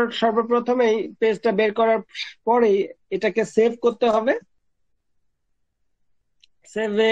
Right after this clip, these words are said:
আমি নাম দিলাম online, পেজটার নাম দিলাম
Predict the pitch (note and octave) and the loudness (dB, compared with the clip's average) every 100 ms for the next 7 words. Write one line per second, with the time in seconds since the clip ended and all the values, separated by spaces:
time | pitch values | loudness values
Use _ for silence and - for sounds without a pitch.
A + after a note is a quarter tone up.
0 | G3 F#3 G3+ F3+ E3+ F#3+ G3+ F#3 A3 - | 2 4 4 4 4 4 2 2 2 -2
1 | _ _ _ _ _ _ _ _ _ _ | _ _ _ _ _ _ _ _ _ _
2 | _ _ _ _ _ _ _ _ _ _ | _ _ _ _ _ _ _ _ _ _
3 | _ _ _ _ _ _ _ _ _ _ | _ _ _ _ _ _ _ _ _ _
4 | _ _ _ _ _ _ _ _ _ _ | _ _ _ _ _ _ _ _ _ _
5 | _ _ F3 G3+ G3 F3+ E3 B2 A#2 C#3 | _ _ -2 0 2 4 2 0 -4 -10
6 | _ _ _ _ _ - F3 D#3 F#3+ F#3 | _ _ _ _ _ -2 -2 0 0 2
7 | F#3+ G3 A3+ | 2 2 2